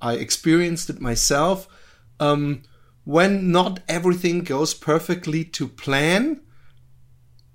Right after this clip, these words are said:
you can become an asshole <laughs> sometimes, or you can be stressed, or you have to unload on, on, uh, crew members, or it's, it's, it, the pressure is very high. And, um, I wondered,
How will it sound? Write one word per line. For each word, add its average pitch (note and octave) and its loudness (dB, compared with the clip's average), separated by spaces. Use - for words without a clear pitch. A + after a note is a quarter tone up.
you F#3 0
can G3+ 0
become F3+ 0
an C#3+ 2
asshole D3 2
<laughs> - -
sometimes, - 2
or F#3+ 8
you G#3 -2
can G#3+ 2
be E3+ -2
stressed, F3+ 2
or E3+ 6
you E3+ 6
have F3 4
to - 0
unload E3 6
on, C#3+ 0
on, B2+ 0
uh, A#2 0
crew A#3 0
members, F#3+ 4
or B2 2
it's, C#3+ -2
it's, C#3 -4
it, D3+ -2
the D#3+ 4
pressure F3+ 4
is C#3+ 0
very C3+ 6
high. F2+ -6
And, E3+ 4
um, D#3+ 0
I F3 4
wondered, B3 2